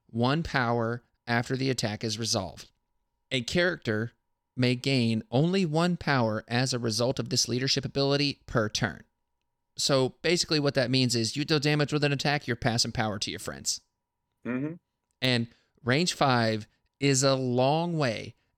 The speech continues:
Speaker 1: and it's longer for some than others because of bases and whatnot. But this is awesome.
Speaker 2: Yeah, it, it's almost an inverse A-Force leadership,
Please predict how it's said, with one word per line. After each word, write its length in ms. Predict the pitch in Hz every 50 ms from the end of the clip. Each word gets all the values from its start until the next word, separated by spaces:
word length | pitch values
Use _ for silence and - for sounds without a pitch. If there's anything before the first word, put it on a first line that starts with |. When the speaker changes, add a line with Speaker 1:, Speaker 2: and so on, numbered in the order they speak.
| _ -
Speaker 1:
and 120 | 127 131
it's 140 | 120 113 -
longer 440 | 117 113 113 117 131 139 151 165 165
for 320 | 160 - 185 175 - - -
some 400 | - - - - 170 170 180 175
than 140 | 165 165 170 -
others 400 | - 208 170 127 120 123 123 -
because 380 | - 127 - - 127 117 113
of 280 | 123 120 117 - - - _ _ _ _ - 120
bases 420 | - 135 131 135 - - 120 117 117
and 160 | 117 113 113
whatnot. 480 | 113 110 - 113 113 104 101 104 113 - _ _ _ _ _ _ _ _ _ _ _ _ _ _ _ _ _ _ _ _ _ _ _ _ _ _ _ _ _ _ _ _ _ _ _ _ _ _ _ _ _ _ -
But 100 | 120 -
this 140 | 180 175
is 120 | 123 110 113
awesome. 340 | 110 104 - - - - - _ _ _ _ _ _ _ _ _ _ _ _ _ _
Speaker 2:
Yeah, 240 | - - - - - - - _ -
it, 280 | 107 110 110 117 - -
it's 300 | 135 135 135 135 - -
almost 420 | - - 123 127 135 139 139 135
an 80 | 127 117
inverse 720 | - 120 117 113 110 104 107 110 104 101 95 - - - -
A-Force 420 | 101 107 - - 87 80 - -
leadership, 500 | 87 82 - - - - 80 - - -